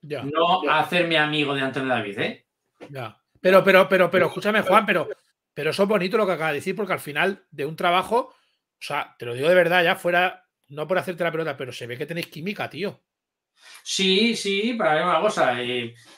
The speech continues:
Speaker 1: Habéis
Speaker 2: eh,
Speaker 1: conectado
Speaker 2: eh,
Speaker 1: bien, tío, o sea, yo lo veo, o
Speaker 2: sí,
Speaker 1: sea, veo,
Speaker 2: bueno,
Speaker 1: veo que,
Speaker 2: eh,
Speaker 1: veo guay, que no es un simple trabajo, que al final se ha convertido en un,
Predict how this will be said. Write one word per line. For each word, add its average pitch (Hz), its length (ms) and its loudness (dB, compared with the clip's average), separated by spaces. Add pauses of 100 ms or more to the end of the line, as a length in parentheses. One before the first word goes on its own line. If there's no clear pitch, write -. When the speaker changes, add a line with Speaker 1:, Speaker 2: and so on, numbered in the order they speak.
(140)
Speaker 1:
Habéis 151 280 0
Speaker 2:
eh, 208 40 4
Speaker 1:
conectado 214 360 4
Speaker 2:
eh, - 0 -
Speaker 1:
bien, 202 300 0
tío, 208 260 -2
o - 40 -4
sea, 143 200 -6
yo 127 160 -10
lo 175 120 -4
veo, 226 220 2
o 196 140 -2
Speaker 2:
sí, - 0 -
Speaker 1:
sea, 220 160 2
veo, 220 260 2
Speaker 2:
bueno, - 0 -
Speaker 1:
veo 226 220 2
que, 247 100 2
Speaker 2:
eh, 226 120 -2 (340)
Speaker 1:
veo 170 180 -4
guay, 185 220 0
que 214 120 -4
no 170 100 -6
es 185 100 -10
un 202 180 -8
simple 185 260 -8
trabajo, 160 340 -2
que 233 80 0
al 170 60 -4
final 175 300 -2 (200)
se - 120 -6
ha 165 60 -6
convertido 208 400 -2
en 220 80 -4
un, 226 100 -12